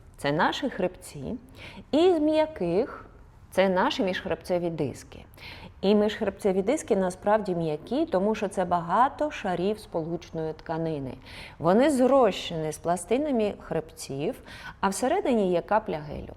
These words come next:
Оскільки це рідина, він майже не стискається і тому може амортизувати всі навантаження вздовж вісі хребта. Але ж якщо ми відхиляємо хребет від його вісі, то ми стискаємо диск з однієї сторони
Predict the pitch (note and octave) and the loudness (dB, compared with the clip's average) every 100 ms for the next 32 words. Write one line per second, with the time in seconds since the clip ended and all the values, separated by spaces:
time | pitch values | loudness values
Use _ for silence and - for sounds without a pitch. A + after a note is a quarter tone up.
0 | - D#3+ - D3 D3+ - D3+ D3+ E3 F#3+ | -10 -10 -4 -4 -4 -6 -4 -4 -2 0
1 | C4+ F#4 A3 F3 A3 G#3+ F#3 E3+ - F#3 | 0 0 0 0 -2 -2 -4 -6 -6 -8
2 | - G#3+ D#4+ E4 - F3+ D#3+ G#3 G3 G3+ | -2 0 2 0 -4 -4 -2 0 2 0
3 | F#3+ E3+ E3 D#3+ - D#3+ D#3 D3 D#3+ A#3+ | 0 -4 -4 -6 -4 -2 0 0 2 4
4 | A#3+ E3 D#3 - - G#3 A#3+ A3+ G3 F3+ | 2 0 -4 -6 -2 0 2 2 0 -2
5 | F3 F#3 F#3+ F3+ F3 D3+ C#3+ G#3 G3 D#3+ | 0 0 0 -4 -4 -6 4 4 4 0
6 | D3+ B2+ - B2+ - - - A2+ - - | -6 -6 -8 -12 -14 -14 -14 -16 -16 -20
7 | - - - - - - F3 D4+ D#4+ D#4 | -20 -20 -16 -16 -16 -2 6 6 6 2
8 | C#4+ B3 G#3+ A3 - A#3+ A3+ F#3+ E3 D#3+ | 2 4 4 2 2 4 6 4 2 -2
9 | F3+ F3+ E3 - E3 D3+ E3+ F3 D3+ G#3 | 0 2 2 0 -2 0 0 0 0 0
10 | A4 - - - - - - - F#3 A#3+ | -2 -2 -12 -14 -14 -20 -20 -4 2 4
11 | C4 C4 C4+ - B3 A3 F3+ E3+ D#3+ D3+ | 4 0 -2 2 6 6 4 0 -2 -2
12 | D3 A#2+ - C#3+ D3+ F3+ D4+ A4 C#4+ - | -2 -4 -6 -2 0 0 2 0 -2 -2
13 | A#3 G#3+ G#3 G3+ | 0 2 2 0